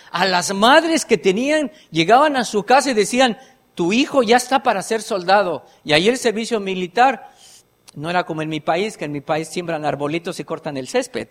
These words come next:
Ahí el se-, servicio militar es, te vas a luchar ahí contra los de Gaza, te iba a decir contra los de Cisjordania, pero no, todavía no.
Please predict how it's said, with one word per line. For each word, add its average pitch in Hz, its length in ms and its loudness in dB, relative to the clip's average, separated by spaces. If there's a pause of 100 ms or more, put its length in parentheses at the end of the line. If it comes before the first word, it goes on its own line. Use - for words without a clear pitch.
(800)
Ahí 220 200 -2
el 294 80 2
se-, 254 180 4
servicio 262 420 6
militar 233 480 6
es, 294 180 2
te 262 120 8
vas 294 260 8
a 226 100 6
luchar 240 400 4
ahí 240 200 6
contra 220 280 4
los 190 180 0
de 190 120 0
Gaza, 262 580 4 (580)
te - 80 -8
iba 175 80 2
a 170 40 0
decir 170 160 -6
contra 151 240 -2
los 135 160 -2
de 131 100 -4
Cisjordania, 143 800 -4
pero 127 160 -4
no, 139 140 -2
todavía 127 400 -2
no. 277 260 0